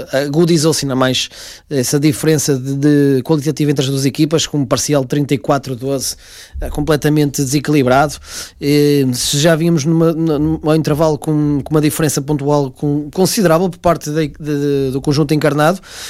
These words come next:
eh, porque tinha, havia sido o primeiro parcial trinta e um vinte e um e depois vinte e dois treze, eh, e, e, e, portanto, já era dezanove pontos que separavam as duas equipas. Eh, consegue uma mínima recuperação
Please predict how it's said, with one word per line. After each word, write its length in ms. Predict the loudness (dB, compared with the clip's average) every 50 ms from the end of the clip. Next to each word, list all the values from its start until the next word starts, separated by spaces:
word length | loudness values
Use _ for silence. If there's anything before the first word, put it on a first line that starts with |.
| -16 -12 -4
eh, 160 | -2 -2 -2
porque 240 | 0 -2 -4 -2 0
tinha, 260 | 0 2 2 2 2
havia 160 | 2 2 0
sido 120 | 0 0 -2
o 20 |
primeiro 240 | 0 2 2 2 2
parcial 260 | 0 -2 0 0 0
trinta 240 | 0 0 0 2 2
e 60 | 2
um 20 | 2
vinte 200 | 2 2 2 4
e 100 | 4 4
um 180 | 4 4 4
e 60 | 2
depois 200 | 0 0 -2 -2
vinte 200 | 0 -2 -2 -2
e 20 | 0
dois 220 | 0 0 0 0
treze, 440 | 0 0 2 2 2 0 -2 -2 0
eh, 300 | 2 2 2 2 2 2
e, 460 | 0 0 0 0 -2 -2 -4 -6 -2 0
e, 60 | 0
e, 60 | 0
portanto, 400 | 0 0 0 0 0 0 -2 -6 -12 -14 -18 -18 -18 -20 -14 -2
já 140 | 0 2
era 140 | 2 2 2
dezanove 320 | 0 0 0 0 0 -2 0
pontos 400 | -2 -2 -2 -2 -4 -8 -10 -10
que 80 | -12 -6
separavam 340 | -4 0 2 2 2 0
as 60 | 0 -2
duas 160 | -2 -2 -2
equipas. 500 | -4 -2 -2 -2 -2 -2 -2 -4 -4 -6 -10 -14 -14 -12 -12 -12 -12 -16 _ 0
Eh, 640 | 2 2 4 4 4 2 2 2 0 0 -2 -2 -4 0 2
consegue 400 | 2 2 4 2 2 2 2 2
uma 100 | 2 4
mínima 400 | 4 4 4 4 4 4 4 2
recuperação 1040 | 0 -4 -6 -6 -4 -4 0 0 2 2 2 2 0 -2 -2 0 2 2 2 0